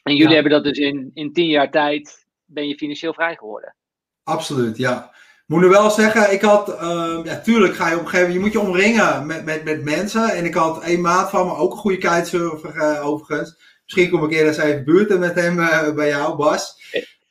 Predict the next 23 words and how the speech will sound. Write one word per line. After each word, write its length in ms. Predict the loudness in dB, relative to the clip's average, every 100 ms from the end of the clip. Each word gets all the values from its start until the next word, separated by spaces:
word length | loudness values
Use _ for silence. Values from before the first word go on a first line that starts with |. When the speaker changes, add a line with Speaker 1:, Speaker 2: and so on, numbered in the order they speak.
| -20 -8
Speaker 2:
Die 160 | 2 6
was 260 | 6 4
er 140 | -2 -2
ook 280 | 0 2 2
al 160 | 0 2
heel 220 | 2 2
lang 220 | 2 -2
mee 180 | -6 -4
bezig. 460 | -4 -4 -6 -10 -12
En 180 | -8 -8
op 100 | -2
die 180 | 4 6
manier 420 | 8 6 6 2
trek 220 | -2 0
je 80 | 0
elkaar 320 | 2 0 2
wel 260 | 2 0 2
heel 200 | 2 2
erg, 380 | -2 -4 -8
eh, 540 | -2 0 0 -2 -6 -6
heel 180 | -4 -4
erg 260 | -4 -8
omhoog. 640 | -10 -8 -4 -4 -6 _